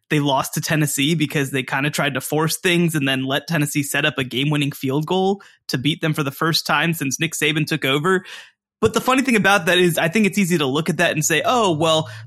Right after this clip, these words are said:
those were kinda fluky games. Those were kinda fluky losses."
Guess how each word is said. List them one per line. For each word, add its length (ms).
those 220
were 80
kinda 300
fluky 680
games. 460
Those 120
were 60
kinda 240
fluky 500
losses." 540